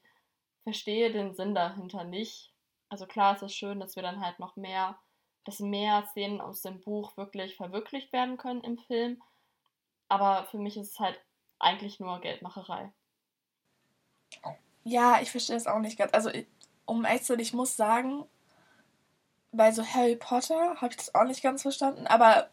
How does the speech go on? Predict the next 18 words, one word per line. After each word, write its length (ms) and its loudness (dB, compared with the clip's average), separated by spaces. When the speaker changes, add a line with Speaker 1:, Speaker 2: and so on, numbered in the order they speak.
Speaker 2:
im 160 -4
Nachhinein 580 4
ergibt's 300 -2
schon 180 -2
Sinn, 540 -2
weil 100 2
es 100 -4
war 120 8
schon 140 -4
echt 260 -6
langer 260 0
Band. 460 0
Aber 220 10
trotzdem, 840 -2
ich 120 -14
weiß 160 -6
auch 140 4
nicht. 340 -6